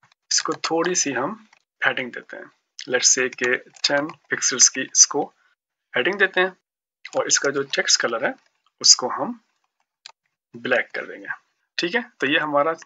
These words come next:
text box style हो गया। Refresh मारते हैं और ये देखो text box हमारा ठीक हो गया।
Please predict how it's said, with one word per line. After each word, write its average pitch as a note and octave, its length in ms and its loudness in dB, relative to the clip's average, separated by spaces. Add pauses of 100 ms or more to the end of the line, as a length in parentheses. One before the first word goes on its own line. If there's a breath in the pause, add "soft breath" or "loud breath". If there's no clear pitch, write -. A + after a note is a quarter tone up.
text - 380 0
box - 320 0 (140)
style A#2+ 380 4
हो G#2 100 -14
गया। F2 280 -20 (340)
Refresh C#3 340 2
मारते D#3 340 2
हैं F#3+ 180 2 (240)
और C3 260 4
ये C3 140 -2
देखो - 240 -10 (240)
text - 180 -4
box B2+ 180 0
हमारा B2 240 2
ठीक E3+ 200 0
हो G#3+ 80 2
गया। A3 240 4